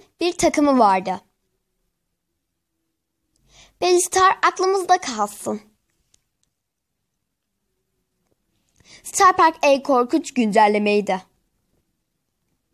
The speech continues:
Anlamı ölümdü sanki. Çok iğrenç,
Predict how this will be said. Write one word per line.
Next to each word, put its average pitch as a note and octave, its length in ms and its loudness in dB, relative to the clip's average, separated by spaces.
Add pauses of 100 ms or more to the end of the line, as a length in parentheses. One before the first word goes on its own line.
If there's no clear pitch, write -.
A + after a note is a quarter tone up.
(840)
Anlamı B3+ 360 2
ölümdü G4+ 400 4
sanki. G#3 460 -2
Çok F4 320 0
iğrenç, C4 600 0